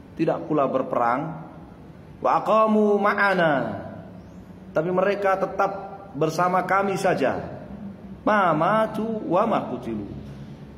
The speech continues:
niscaya mereka tidak akan mati dan tidak akan terbunuh.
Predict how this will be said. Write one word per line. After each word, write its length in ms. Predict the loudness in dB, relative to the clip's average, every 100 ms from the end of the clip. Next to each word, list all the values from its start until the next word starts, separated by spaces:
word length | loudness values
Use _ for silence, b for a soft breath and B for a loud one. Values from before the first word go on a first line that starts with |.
| -8
niscaya 240 | -2 0
mereka 240 | 0 -2 -2
tidak 320 | -2 -2 -4
akan 80 | -2
mati 640 | -2 -4 -6 -8 -12 -16 -18 -20 -20 -18 -6
dan 320 | -2 -2 -2
tidak 320 | -4 -4 -4
akan 160 | -4 -4
terbunuh. 460 | -6 -6 -8 -10